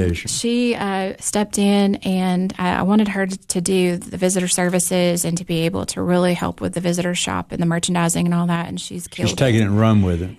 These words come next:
Speaker 2: Yeah, and,
Speaker 1: To
Speaker 2: uh,
Speaker 1: another le-, I mean, it, it evolves.
Speaker 2: Mm-hmm.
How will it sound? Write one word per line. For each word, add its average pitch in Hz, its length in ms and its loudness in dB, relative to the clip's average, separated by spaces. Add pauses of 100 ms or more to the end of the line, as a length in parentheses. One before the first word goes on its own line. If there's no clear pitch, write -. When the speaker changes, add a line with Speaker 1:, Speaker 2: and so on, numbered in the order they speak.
Speaker 2:
Yeah, 214 440 -2
and, 190 420 -2
Speaker 1:
To 165 80 2
Speaker 2:
uh, 131 40 4
Speaker 1:
another 131 240 6
le-, 147 300 2
I 123 60 2
mean, 113 240 2
it, 120 420 -2
it 147 120 0
evolves. 139 800 0
Speaker 2:
Mm-hmm. 359 140 0